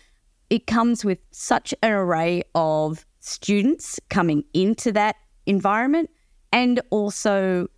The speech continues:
the opportunities available are so different, like the bricks and mortar. So families really need to investigate very carefully what kind of online school they are looking for and how much support.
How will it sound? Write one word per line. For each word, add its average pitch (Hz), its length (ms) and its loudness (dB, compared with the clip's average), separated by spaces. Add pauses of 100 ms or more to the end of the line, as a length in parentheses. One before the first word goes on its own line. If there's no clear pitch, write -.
(120)
the 190 220 0
opportunities 202 1000 0
available 156 720 0
are 156 120 0
so 185 240 0
different, 160 540 -2 (140)
like 180 200 2 (400)
the 185 80 0
bricks 190 340 -2
and 165 120 2
mortar. 156 400 0
So 180 320 0 (460)
families 220 540 0
really 196 300 0
need 175 440 0
to 190 160 0
investigate 160 840 -2
very 165 280 -2 (120)
carefully 151 760 -2 (280)
what 190 380 0
kind 196 240 2
of 170 160 -2
online 175 560 0
school 170 600 -2
they 170 240 0
are 151 160 0
looking 185 420 0
for 151 260 -2
and 151 80 0
how 156 120 0
much 156 180 0
support. - 640 -2